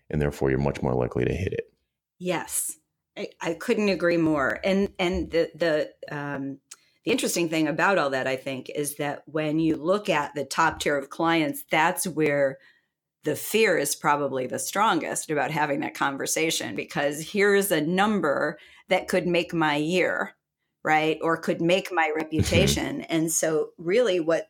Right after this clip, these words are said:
Speaker 2: what, what we're asking our, our audience to do is to take that risk. And if you haven't done it before, have that conversation with the next one that crosses your path.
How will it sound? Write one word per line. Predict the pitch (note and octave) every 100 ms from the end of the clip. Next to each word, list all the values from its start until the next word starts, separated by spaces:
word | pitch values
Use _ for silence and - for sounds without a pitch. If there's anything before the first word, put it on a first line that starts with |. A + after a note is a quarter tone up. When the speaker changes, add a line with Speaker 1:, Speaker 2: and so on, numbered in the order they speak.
| -
Speaker 2:
what, | F#3 E3+ - _ -
what | F3 -
we're | D#3+ -
asking | D#3+ G3 - F3 D#3
our, | C#3+ C#3+ - - -
our | D3+
audience | D#3+ F3 E3+ D#3 D#3
to | D#3
do | E3 B3 F3+ D3+ C#3+ -
is | D#3 -
to | D3+
take | - - G#3 G3+
that | F#3 D#3+ D#3+
risk. | C#3+ F3 C4 - - _ _ _ _ _ _ _
And | E3 E3
if | D#3
you | D#3
haven't | F3+ F3 F#3+ E3+
done | F#3
it | F#3
before, | E3 E3 - A3
have | C#3+ - - E3 G#3+ G#3
that | G#3+ -
conversation | - G3+ G#3 G3 - C#4+ G#4 - C3 A#2 B2+ - _ _ -
with | F#3+ G3+
the | F3+
next | F3+ F3 - -
one | E3+ D#3+
that | D3+ -
crosses | D#3+ D3 D3+ C3+
your | A#2+ A2
path. | D#3+ F#2+ - -